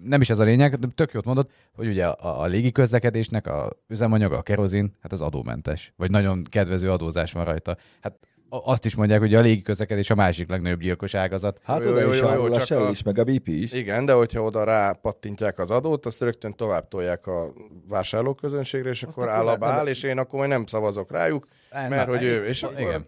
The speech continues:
Speaker 1: igen,
Speaker 3: hopp,
Speaker 1: igen.
Speaker 3: nézd, így van a kígyó farkas.
Speaker 1: Hát de ez a zöld is ezért lett divatos a politikusok körében.
Speaker 3: Hát persze.
Speaker 1: Ja, most ez a trend.
Speaker 3: Na jó,
Speaker 1: Jó,
Speaker 3: de
Speaker 1: jó.
Speaker 3: ha már ke-, tenni kell érte valamit, az már nem
Speaker 1: Nyilván,
Speaker 3: megy, mert
Speaker 1: persze.
Speaker 3: az már nem jó.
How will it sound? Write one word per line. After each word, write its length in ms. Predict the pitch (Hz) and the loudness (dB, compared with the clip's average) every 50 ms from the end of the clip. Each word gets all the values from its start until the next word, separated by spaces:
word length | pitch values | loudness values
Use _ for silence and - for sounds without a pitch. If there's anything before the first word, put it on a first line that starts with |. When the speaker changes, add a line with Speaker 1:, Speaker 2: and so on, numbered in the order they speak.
| _ _ _ | _ _ _
Speaker 1:
igen, 220 | - 98 78 78 | -8 -6 -4 -2
Speaker 3:
hopp, 100 | 78 - | -2 -4
Speaker 1:
igen. 120 | 76 71 73 | -4 -6 -8
Speaker 3:
nézd, 280 | - 151 175 202 180 143 | -6 -4 -2 -2 -4 -4
így 80 | 135 127 | -4 -4
van 160 | 160 165 135 | -2 0 0
a 200 | 117 110 101 - | 0 -2 -4 -8
kígyó 320 | - 156 147 131 117 104 | -8 -8 -6 -6 -6 -6
farkas. 460 | - - 165 196 - - - 120 - - _ - - - _ _ _ _ _ _ _ _ _ _ _ _ | -4 -2 -2 -2 -2 -4 -6 -8 -10 -10 _ -20 -20 -20 _ _ _ _ _ _ _ _ _ _ _ _
Speaker 1:
Hát 160 | _ 127 123 | _ -2 2
de 80 | 135 143 | 2 2
ez 120 | 139 135 | 2 2
a 60 | 156 | 2
zöld 280 | 147 135 160 156 147 131 | 2 4 4 4 4 4
is 120 | 127 - | 4 4
ezért 240 | 139 127 117 123 117 | 4 4 4 4 4
lett 160 | 120 117 113 | 4 2 4
divatos 380 | 107 123 117 117 113 - 117 - | 2 2 2 2 2 2 -2 -4
a 40 | 113 | -4
politikusok 520 | - 117 110 107 117 110 110 104 113 107 | -2 -2 -2 -2 -4 -6 -6 -6 -6 -6
körében. 280 | - 113 107 101 110 107 | -6 -8 -6 -4 0 2
Speaker 3:
Hát 160 | 117 113 - | 2 2 2
persze. 200 | - 196 156 123 | 0 0 2 2
Speaker 1:
Ja, 100 | 143 165 | 2 2
most 200 | 196 208 180 - | 2 0 0 0
ez 100 | 180 180 | 0 0
a 80 | 202 196 | 0 -2
trend. 340 | - 151 151 156 165 151 104 | 0 0 0 0 0 -2 -6
Speaker 3:
Na 120 | 98 101 110 | -2 0 2
jó, 80 | 123 139 | 2 4
Speaker 1:
Jó, 60 | 135 123 | 4 2
Speaker 3:
de 100 | 117 135 | 2 2
Speaker 1:
jó. 60 | 127 | 0
Speaker 3:
ha 60 | 123 120 | 0 0
már 140 | 120 117 | 0 -2
ke-, 180 | - - 143 135 - - | 0 0 0 0 0 0
tenni 240 | - 131 131 131 135 | -2 -2 -2 -2 -4
kell 240 | 131 - 143 139 139 | -2 0 0 2 2
érte 380 | 143 139 131 - 151 147 143 127 | 2 2 0 0 0 -2 0 2
valamit, 440 | 110 123 127 135 135 139 135 - | 2 2 2 2 0 -2 -4 -4
az 120 | 131 127 120 | -4 -4 -2
már 120 | 131 135 | -2 -2
nem 80 | 139 139 | -2 -2
Speaker 1:
Nyilván, 200 | 120 95 82 92 | -4 -4 -4 -4
Speaker 3:
megy, 140 | 110 110 117 | -4 -4 -4
mert 220 | 110 110 107 104 | -4 -4 -4 -4
Speaker 1:
persze. 120 | 92 - | -4 -8
Speaker 3:
az 80 | 113 104 | -8 -6
már 140 | 117 120 120 | -4 -2 -2
nem 160 | 120 117 113 | -2 -2 -2
jó. 180 | 113 113 - | -2 -4 -4